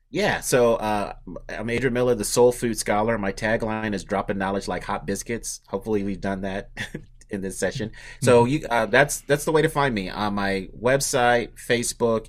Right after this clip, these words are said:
Speaker 1: Instagram, and Twitter, Soul Food Scholar. That's my handle for everything.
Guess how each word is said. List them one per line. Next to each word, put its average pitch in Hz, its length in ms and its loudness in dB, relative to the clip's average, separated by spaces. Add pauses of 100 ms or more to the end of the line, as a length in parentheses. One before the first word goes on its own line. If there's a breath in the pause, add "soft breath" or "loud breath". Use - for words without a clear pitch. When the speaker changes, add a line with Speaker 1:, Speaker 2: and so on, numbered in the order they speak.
Speaker 1:
Instagram, 101 720 -4
and - 160 -14
Twitter, 113 420 -2
Soul 104 340 0
Food - 340 -8
Scholar. 64 500 -6 (480 soft breath)
That's 90 200 -8
my 92 100 -8
handle 101 380 -2
for 92 120 -6
everything. 113 520 -4